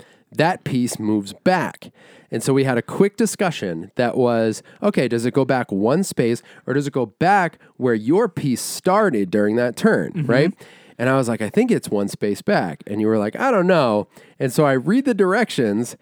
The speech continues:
Speaker 1: and the wording, correct me if I'm wrong, but I think it was, if you land on your opponent's piece, that piece goes back to where th-, your piece originated.
Speaker 2: Uh, generally, yeah, that's,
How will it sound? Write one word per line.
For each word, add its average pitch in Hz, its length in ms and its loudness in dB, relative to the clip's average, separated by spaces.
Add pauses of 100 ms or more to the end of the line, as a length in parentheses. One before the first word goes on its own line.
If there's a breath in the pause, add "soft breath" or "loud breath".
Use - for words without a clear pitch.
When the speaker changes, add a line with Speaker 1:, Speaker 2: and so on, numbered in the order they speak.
(240 soft breath)
Speaker 1:
and 165 220 2
the 165 80 4
wording, 208 720 2 (180)
correct 196 300 2
me 208 100 4
if 165 100 2
I'm 165 120 2
wrong, 156 180 2
but 127 140 0
I 120 80 0
think 165 260 -2
it 139 100 0
was, 123 520 0 (800 soft breath)
if 135 200 0
you 143 140 2
land 190 240 2
on 214 100 2
your 190 140 2
opponent's 165 480 0
piece, 107 500 -2 (380 soft breath)
that 143 400 -2
piece 160 420 -2
goes 127 360 0
back 131 500 -4 (440)
to 139 220 0
where 127 360 0
th-, 107 180 -12 (680)
your 143 300 2
piece 143 400 -4
originated. 175 1040 0 (260)
Speaker 2:
Uh, 185 100 -10 (300)
generally, 135 520 0
yeah, 135 200 0
that's, - 440 -4